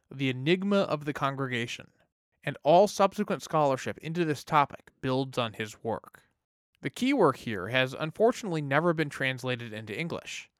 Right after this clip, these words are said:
but Berthier de Sauvigny summarized many of his findings in his nineteen sixty-six history, The Bourbon Restoration, which does have an English edition.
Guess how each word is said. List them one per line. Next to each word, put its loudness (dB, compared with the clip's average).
but -8
Berthier 4
de -2
Sauvigny 0
summarized -2
many 0
of -4
his -8
findings -10
in -14
his -6
nineteen -6
sixty-six -8
history, -8
The -8
Bourbon -2
Restoration, -2
which -8
does 6
have -2
an -10
English -12
edition. -12